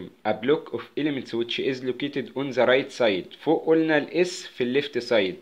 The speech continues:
طيب، هنا بقى مين اللي في الرايت سايد؟ هنقول بي. هو بر-، برضو بيقول لي the block which contains the group from three A to seven A،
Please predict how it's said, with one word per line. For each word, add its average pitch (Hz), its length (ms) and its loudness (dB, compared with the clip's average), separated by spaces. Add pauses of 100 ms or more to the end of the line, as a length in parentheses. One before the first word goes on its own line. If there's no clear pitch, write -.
(120)
طيب، 101 400 2
هنا 139 240 2
بقى 143 220 4
مين 147 140 0
اللي 143 120 0
في 135 80 -6
الرايت 135 260 2
سايد؟ 135 400 0 (340)
هنقول 120 420 -4
بي. 110 400 -6 (580)
هو 113 180 4
بر-، 123 200 4
برضو 131 420 4
بيقول 127 240 0
لي 143 100 2
the 120 140 2
block 135 280 -2
which 123 300 -2
contains 123 480 -2
the 117 180 4
group 123 320 -2
from 123 300 0 (140)
three 131 260 -2
A 170 300 2
to 131 100 0
seven 131 520 -4
A، 101 260 0